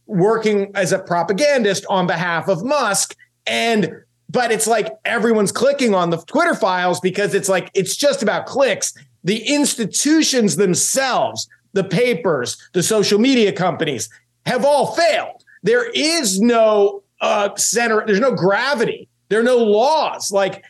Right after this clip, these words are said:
"Hey, man, I bet that Matt Taibbi's not, never gonna work again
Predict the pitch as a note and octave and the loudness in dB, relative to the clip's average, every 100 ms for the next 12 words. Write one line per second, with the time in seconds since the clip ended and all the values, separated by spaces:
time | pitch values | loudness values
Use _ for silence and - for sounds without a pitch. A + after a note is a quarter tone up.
0 | _ A#3+ C#4+ A3+ F#3+ G3 F#3 - _ - | _ -2 0 2 2 0 -2 -8 _ -8
1 | F3+ A#3+ A#3+ A#3 G#3+ G3+ G#3 F#3 F#3+ G#3 | -2 0 0 -2 -2 -2 -4 -2 0 2
2 | C#4+ B3 G3 D#3 F#3+ F3+ F3+ G3 G3 F#3+ | 2 2 0 2 0 0 0 0 0 0
3 | F#3+ F3+ F#3 F#3+ E3+ F#3 F#3 | 2 2 2 0 0 0 0